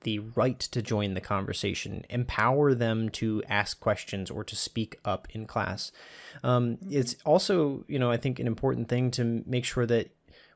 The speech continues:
Speaker 1: when you are responding to that, so if you say, "Students, please raise your hands to ask a question," okay, that's your practice.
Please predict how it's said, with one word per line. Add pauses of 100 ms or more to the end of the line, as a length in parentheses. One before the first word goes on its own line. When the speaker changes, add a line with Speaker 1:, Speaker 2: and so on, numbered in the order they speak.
(100)
Speaker 1:
when
you
are
responding
to
that,
so
if
you
say,
"Students,
please
raise
your
hands
to
ask
a
question,"
okay,
that's
your
practice.